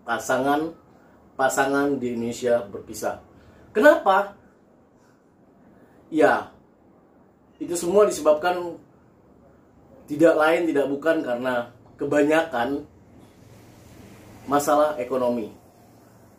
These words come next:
Masalah ekonomi bisa membuat perpisahan karena sang suami sudah dirumahkan,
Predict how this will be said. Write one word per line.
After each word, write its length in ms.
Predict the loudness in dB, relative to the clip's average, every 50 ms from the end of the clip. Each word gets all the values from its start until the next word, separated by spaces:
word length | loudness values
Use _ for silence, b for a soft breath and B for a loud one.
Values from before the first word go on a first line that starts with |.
| _ _ -20 -20 _ _ _ -20 -20 -20 -20 -20 -20 -20 -20 -20 -20 -20 -20 -20 -20 -20 -20 _ _ -20 -20 -20 -20 -20 -20 -20 -20 _ -20 -20 _ -20 -20 -20 -20 _ _ -20 -20 -14 _
Masalah 480 | 2 2 2 2 2 2 2 2 2 0
ekonomi 800 | -2 -2 -2 -2 0 2 4 4 6 6 6 6 4 0 -4 -10
bisa 320 | -10 -8 -4 0 0 2
membuat 640 | 2 0 -2 -2 0 2 4 4 4 2 0 -6 -14 _ _ _ _ _ _ _ _ _ _ _ _ _ _ _ _ _ _ _ _ _ _ _ _ _ _ _ _ -6
perpisahan 720 | -4 -4 -2 -2 0 2 2 2 2 2 0 -2 -2 -6 -12 _ _ _ _ _ -8
karena 680 | -6 -4 -2 -2 0 0 2 2 2 0 0 -2 -4 -10 _ _ _ _ _
sang 320 | -6 -2 -2 -2 0 0
suami 560 | 0 2 2 2 2 2 0 0 0 0 -2 -4 -8 -14 _ _ _ _ _ _ _ _ _ _ _ _ _ _ _ _ _ _
sudah 280 | -14 -8 -4 0 0 2 2
dirumahkan, 840 | 2 2 2 2 2 0 0 2 2 2 4 4 2 2 -2 -10